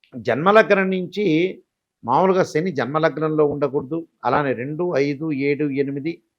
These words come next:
ఆ, ప-, పన్నెండు స్థానాల్లో ఉండకూడదు.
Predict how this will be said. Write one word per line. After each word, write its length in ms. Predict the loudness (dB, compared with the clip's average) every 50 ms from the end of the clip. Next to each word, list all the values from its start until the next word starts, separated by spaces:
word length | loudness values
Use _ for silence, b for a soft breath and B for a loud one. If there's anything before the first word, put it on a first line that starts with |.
| _ _ _ _ _ _ -4 0
ఆ, 180 | 2 2 2 2
ప-, 480 | 0 0 2 4 4 6 6 4 2 2 -2
పన్నెండు 300 | -2 -2 -2 -2 -4 -6
స్థానాల్లో 500 | -6 -2 -2 -2 0 0 0 0 0 -2
ఉండకూడదు. 500 | -2 -4 -6 -8 -8 -10 -14 -14 _